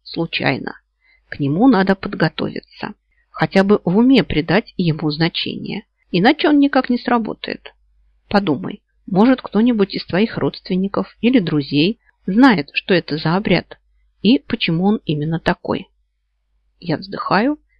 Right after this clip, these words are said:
и открываю у мобильники поисковик. Мои родственники совершенно точно знают об этом не больше моего. В старину первые в дом запускали кошку, перевожу я с экрана.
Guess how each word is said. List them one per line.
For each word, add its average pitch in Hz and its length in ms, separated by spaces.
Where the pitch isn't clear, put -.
и 226 100
открываю 170 640
у 202 80
мобильники 151 640
поисковик. - 800
Мои 202 220
родственники 170 720
совершенно 294 600
точно 233 460
знают 214 480
об 147 180
этом 160 240
не 214 100
больше 170 380
моего. 170 480
В - 60
старину 220 560
первые 180 400
в 156 80
дом 214 300
запускали 262 600
кошку, - 640
перевожу 147 480
я 214 160
с - 100
экрана. 151 500